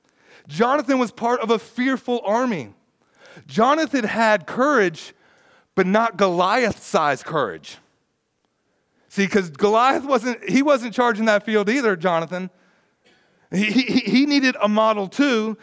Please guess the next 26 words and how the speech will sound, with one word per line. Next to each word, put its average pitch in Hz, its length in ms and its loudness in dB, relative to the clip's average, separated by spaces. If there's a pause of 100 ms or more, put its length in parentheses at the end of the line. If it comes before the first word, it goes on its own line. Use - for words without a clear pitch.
(120)
Jonathan 233 600 -2
wasn't 226 440 0 (140)
perfect, 233 480 -2 (300)
but 180 120 -4
he 208 120 -2
was 208 280 -2
the 214 80 -6
prince. - 560 -6 (3500)
Jonathan 233 500 0
was 185 180 -2
next 214 360 -2
in 202 80 -2
line 196 300 -2
to 185 100 -12
be 170 120 -10
king. 131 440 -8 (1300)
And, 190 160 0
and 202 100 0
this 277 140 -2
is 233 100 -4
just 214 180 -8
my 220 200 2
opinion, 240 460 -4
but 202 180 -2
I 233 240 0
think 185 380 -6